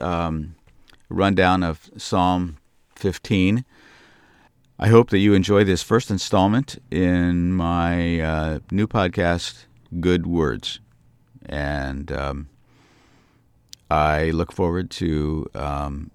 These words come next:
being able to share with you quite often.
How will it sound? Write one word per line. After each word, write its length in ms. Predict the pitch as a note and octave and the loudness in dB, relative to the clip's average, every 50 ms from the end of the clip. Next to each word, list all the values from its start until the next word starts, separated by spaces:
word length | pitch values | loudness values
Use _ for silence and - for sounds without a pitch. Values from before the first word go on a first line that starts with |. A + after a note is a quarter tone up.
| - G2+ | -14 -6
being 260 | F#2+ F2+ E2 D#2+ D2+ C#2 | -4 -2 -2 0 0 -2
able 240 | D#2+ E2+ F#2+ G#2+ | -2 -4 -4 -6
to 160 | - - F#2+ E2 | -6 -6 -8 -8
share 480 | - - F#2+ E2 D#2+ E2 F2 F2 G2 _ _ _ _ _ _ _ | -6 -4 -2 0 0 0 -2 -4 -6 _ _ _ _ _ _ _
with 240 | - D#2 D2+ D2 - | -6 -6 -6 -4 -4
you 280 | D#2+ C#2+ D2 E2 - - _ _ _ _ _ _ _ _ _ _ _ _ - | -4 -2 -2 -2 -4 -6 _ _ _ _ _ _ _ _ _ _ _ _ -14
quite 340 | - - F#2+ F#2+ G#2 G#2+ | -4 0 2 2 2 2
often. 300 | A2+ A#2+ C3+ - - - | 0 0 -2 -4 -8 -14